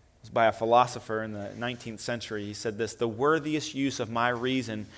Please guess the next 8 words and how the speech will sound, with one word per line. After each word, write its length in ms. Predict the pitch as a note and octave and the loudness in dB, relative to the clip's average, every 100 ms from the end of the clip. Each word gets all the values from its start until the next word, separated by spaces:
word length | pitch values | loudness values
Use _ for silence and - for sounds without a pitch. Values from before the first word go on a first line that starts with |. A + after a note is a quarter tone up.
| - | -8
is 140 | C3+ - | -4 2
for 180 | C#3 | 4
it 80 | C3+ | 4
to 140 | - A#2+ | 4 2
annihilate 560 | A#2+ A#2+ D3 D3 C3+ | 4 4 4 4 4
itself 480 | C3 - B2 A2+ - | 2 0 0 0 -2
before 420 | A2 - A#2 A2+ | -8 -6 -2 -2
you." 300 | G2 F#2 F#2+ | -2 -8 -14